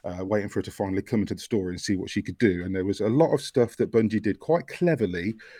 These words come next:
to build, um, anticipation for the character. They did things like there was,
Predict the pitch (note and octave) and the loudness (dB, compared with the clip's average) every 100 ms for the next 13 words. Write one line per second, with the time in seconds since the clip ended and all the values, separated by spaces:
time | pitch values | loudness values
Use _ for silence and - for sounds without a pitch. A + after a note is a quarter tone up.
0 | - - A2+ G#2 A2+ G#2+ G2+ G2+ G2 - | -20 -4 -2 0 2 2 2 -2 -6 -16
1 | _ _ _ _ - - - - - - | _ _ _ _ -16 -14 -14 -14 -16 -18
2 | F#2+ - - - - B2 - C3 - D#3 | -18 -18 -20 -20 -6 -4 -4 -6 -2 4
3 | D3+ C3+ G#2 F#2 F2 - F2+ - G2 G#2+ | 4 4 -2 -4 -6 -6 -6 -6 -2 0
4 | A#2+ D3+ D3 C#3 B2 A2+ A2+ G#2+ A#2+ A2+ | 4 2 2 0 0 0 -2 -2 -2 -2
5 | A2+ | -4